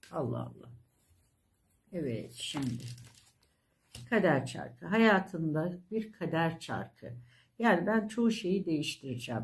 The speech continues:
diyorsun. Yani böyle okulun yarımsa okuma. Anladın mı? Bir ev almak istiyorsan, araba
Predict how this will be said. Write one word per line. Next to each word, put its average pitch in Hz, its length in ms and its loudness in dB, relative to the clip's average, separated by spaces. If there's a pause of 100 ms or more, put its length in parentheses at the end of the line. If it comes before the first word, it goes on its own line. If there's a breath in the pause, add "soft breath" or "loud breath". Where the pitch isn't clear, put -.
(120)
diyorsun. - 400 -16 (160)
Yani 147 380 2
böyle 139 380 0
okulun 185 400 0
yarımsa 147 460 -4
okuma. 123 540 -6 (360)
Anladın 160 540 -2
mı? - 180 -6 (360 loud breath)
Bir 220 140 8
ev 202 100 8
almak 175 480 4
istiyorsan, 151 720 -6
araba 135 420 -2